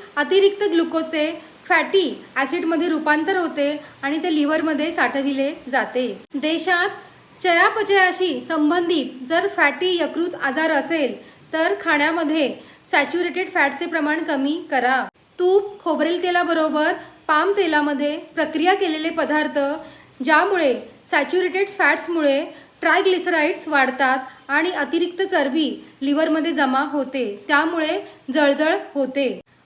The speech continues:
परंपरेने तूप हे आरोग्यासाठी फायदेशीर मानले जात असले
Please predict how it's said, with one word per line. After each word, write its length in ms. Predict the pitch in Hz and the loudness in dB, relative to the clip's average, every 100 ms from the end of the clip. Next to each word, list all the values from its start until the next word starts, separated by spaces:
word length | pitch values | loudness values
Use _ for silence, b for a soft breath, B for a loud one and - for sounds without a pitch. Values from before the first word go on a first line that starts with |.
| _ _ _ - | _ _ _ -2
परंपरेने 920 | 320 392 - 359 311 302 311 392 - - | 2 2 4 2 2 0 -4 -8 -12 2
तूप 300 | 381 359 - - | 4 4 -2 -10
हे 120 | - 359 | -2 2
आरोग्यासाठी 720 | 302 294 277 349 349 262 370 | 4 4 0 0 0 -2 -2
फायदेशीर 560 | 339 247 285 311 359 | 0 0 -2 -2 -4
मानले 400 | 339 277 269 330 | 0 0 0 -2
जात 200 | 294 294 | 0 0
असले 540 | 294 320 311 294 285 | -2 -6 -4 -4 -4